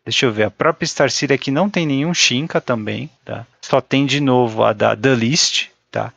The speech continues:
Mas que não é a cópia mais fácil, né, de, de encontrar. As mais acessíveis seria de Kamigawa, também não tem. Então, realmente, uma descoberta, hein, Eli?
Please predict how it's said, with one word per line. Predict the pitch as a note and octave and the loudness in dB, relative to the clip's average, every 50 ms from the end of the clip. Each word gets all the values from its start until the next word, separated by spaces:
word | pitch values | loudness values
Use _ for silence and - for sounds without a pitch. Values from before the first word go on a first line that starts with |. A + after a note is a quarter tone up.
| _ - - - | _ -20 -20 -12
Mas | - A2+ A2 G#2+ G#2+ - - | -8 -8 -6 -6 -6 -8 -8
que | - - A2 | -8 -8 -8
não | G#2+ A2 A#2+ C#3+ D3+ | -4 -2 0 2 2
é | C3+ B2 | 2 2
a | A#2+ | 0
cópia | - - - - A2 | -2 -2 -2 -2 -2
mais | A2 G#2 G#2 G#2+ G#2 G2 - - - - - - _ _ | -2 -2 -4 -6 -6 -8 -10 -10 -10 -12 -16 -18 _ _
fácil, | - B2 A#2 C3+ C3+ - - B2+ | 2 2 2 2 2 -2 -4 -4
né, | A2 G#2+ A2 | -4 -4 -4
de, | G#2+ G2+ G2+ G2+ G2 G2 G#2 _ _ _ | -4 -6 -8 -10 -10 -12 -16 _ _ _
de | - - | -12 -12
encontrar. | G#2+ - - G#2+ G#2 G2+ G2 - G#2 A2 A#2+ D3 E3 D3 G#2+ | -12 -10 -10 -10 -10 -10 -8 -6 -4 -4 -4 -4 -6 -8 -10
As | G#2 G#2 | -12 -12
mais | G#2 G#2 G#2 G#2 A2 - - | -10 -10 -8 -8 -8 -8 -8
acessíveis | A#2 - - A2 - - A#2 G#2 G#2 G#2 - | -8 -8 -8 -6 -6 -6 -8 -8 -8 -8 -8
seria | - G#2+ G#2+ G#2 | -8 -8 -8 -8
de | G2 - | -8 -8
Kamigawa, | - A2 G#2+ G#2 G2+ F#2+ G2 G#2+ A2 A2+ | -6 -6 -6 -6 -8 -10 -6 -4 -4 -4
também | - - A2 G#2+ G#2 G#2 | -6 -8 -10 -10 -10 -8
não | G#2 G#2 A2 A2+ A#2 | -8 -8 -10 -10 -12
tem. | A#2 - G#2+ G#2+ G#2+ A#2+ C3+ _ | -12 -12 -12 -12 -12 -12 -16 _
Então, | _ - B2 B2 B2+ _ _ | _ -20 -18 -18 -20 _ _
realmente, | - C3+ B2 A#2 G#2+ G#2 A2 B2+ C3 - - - - _ _ _ | -8 -8 -6 -6 -6 -8 -8 -8 -8 -8 -8 -8 -8 _ _ _
uma | - A#2 A2+ | -6 -4 -4
descoberta, | G#2 - - - F3 D#3+ C#3+ C#3+ C3 B2 - - C#3+ | -2 -4 -4 -4 -2 2 4 4 4 4 2 0 0
hein, | C3+ C3 | 2 2
Eli? | A#2 G#2+ G#2 F#2 | 0 -2 -4 -8